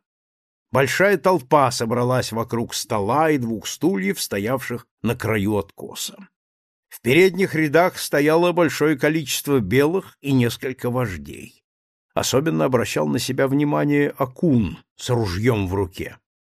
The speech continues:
Томми по просьбе Элсу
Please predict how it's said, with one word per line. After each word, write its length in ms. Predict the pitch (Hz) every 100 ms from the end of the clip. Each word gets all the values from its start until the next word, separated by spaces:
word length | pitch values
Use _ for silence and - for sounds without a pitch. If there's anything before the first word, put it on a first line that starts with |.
| _ _ _ _ _
Томми 420 | 139 151 165 180 180
по 220 | - 123
просьбе 420 | 123 127 98 123
Элсу 560 | 120 113 - 165 190